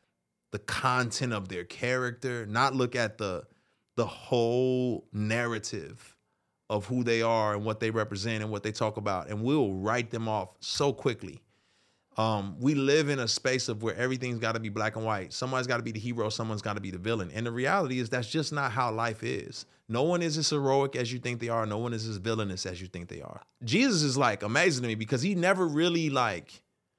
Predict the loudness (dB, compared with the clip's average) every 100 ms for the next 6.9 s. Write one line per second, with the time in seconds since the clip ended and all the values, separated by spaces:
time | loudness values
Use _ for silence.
0 | _ _ 6 6 6 4 2 2 4 4
1 | 2 -2 0 0 0 -2 -4 2 2 4
2 | 0 2 2 2 2 2 2 2 2 2
3 | 0 0 0 -2 0 -2 -2 -2 -4 -6
4 | -6 -4 -4 -6 -6 -4 -2 -2 -2 -2
5 | -2 -2 -4 -4 -4 -2 -2 -2 -4 -6
6 | -8 -6 -6 -2 0 2 0 -6